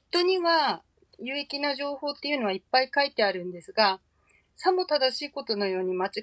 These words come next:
った情報が書かれていたりすることもあるので、注意は必要かなというふうに思いますね。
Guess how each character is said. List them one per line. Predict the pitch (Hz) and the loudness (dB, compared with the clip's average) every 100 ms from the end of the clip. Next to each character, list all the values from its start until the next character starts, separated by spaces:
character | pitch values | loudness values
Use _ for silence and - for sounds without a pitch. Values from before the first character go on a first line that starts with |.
| 262 | 0
っ | 262 | 2
た | 196 190 - | 2 2 -2
情 | - 202 | -4 -4
報 | 190 185 | -2 -4
が | - | -6
書 | - | -6
か | 185 208 | -4 -2
れ | 220 | 0
て | 226 | 0
い | 190 | -2
た | 185 | -2
り | 180 185 | -4 -4
す | 196 | -6
る | 190 | -4
こ | 202 | -4
と | - | -2
も | 180 180 | -2 -4
あ | |
る | 175 | -6
の | 170 185 | -14 -2
で、 | 262 269 208 - | 2 4 2 -4
注 | - | -2
意 | 254 185 | 0 0
は | 165 | -4
必 | - - | -8 -8
要 | 196 | -8
か | 196 220 | -4 -2
な | 247 294 | 0 0
と | 294 | 0
い | 180 175 | -4 -6
う | |
ふ | 175 185 | -8 -10
う | |
に | 170 | -10
思 | 170 170 | -10 -12
い | 165 | -14
ま | 165 165 | -14 -16
す | - | -6
ね。 | 208 240 | -2 -2